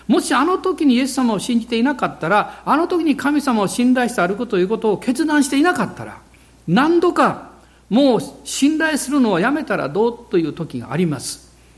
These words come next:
信じていても信頼しないで歩きなさいということです。でも聖書は信じているだけじゃなくって、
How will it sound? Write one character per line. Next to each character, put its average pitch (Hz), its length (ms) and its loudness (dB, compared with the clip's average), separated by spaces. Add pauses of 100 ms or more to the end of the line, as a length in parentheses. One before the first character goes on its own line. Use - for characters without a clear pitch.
(160)
信 370 360 2
じ 349 140 4
て 339 160 0
い 330 80 0
て 294 100 2
も 220 160 2
信 330 300 2
頼 320 180 0
し 240 160 -4
な 269 140 2
い 190 80 2
で 226 80 0
歩 165 180 0
き 185 100 -2
な 180 120 2
さ 247 120 0
い 233 80 -2
と 147 100 -4
い 127 80 -4
う - 20 -10
こ 117 60 -12
と 98 140 -16
で 104 120 -20
す。 - 160 -20 (1300)
で 262 80 -4
も 320 100 -2
聖 427 240 -4
書 135 160 -6
は 143 280 -4 (420)
信 294 400 0
じ 285 120 0
て 277 100 0
い 277 40 0
る 269 80 2
だ 233 140 0
け 220 60 2
じ 180 60 0
ゃ 156 40 -2
な 170 120 -2
く 160 100 -10
っ - 20 -6
て、 214 480 -6